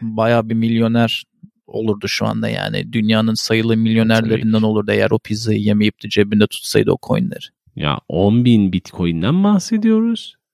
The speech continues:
Speaker 2: ve bu adam iki tane pizza yedi. <laughs> O yüzden çok trajik bir hikaye. Bir diğer taraftan da insanların paralarını çalıp kaçan oluşumlar da yok değil bu hani.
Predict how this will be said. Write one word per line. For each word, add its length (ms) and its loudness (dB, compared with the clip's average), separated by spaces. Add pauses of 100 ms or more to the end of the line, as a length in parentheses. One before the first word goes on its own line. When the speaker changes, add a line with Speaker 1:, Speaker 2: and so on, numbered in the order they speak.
Speaker 2:
ve 400 2
bu 180 2
adam 200 2
iki 160 -4
tane 240 2
pizza 340 -4
yedi. 360 -2 (120)
<laughs> 100 4 (1200)
O 120 2
yüzden 280 4
çok 220 -2
trajik 400 2
bir 220 0 (220)
hikaye. 600 -4 (260)
Bir 180 -4
diğer 160 4
taraftan 540 2
da 200 0 (480)
insanların 520 2
paralarını 400 2
çalıp 320 -2
kaçan 460 0 (460)
oluşumlar 580 4
da 60 6
yok 300 2
değil 180 0
bu 80 -4
hani. 280 -6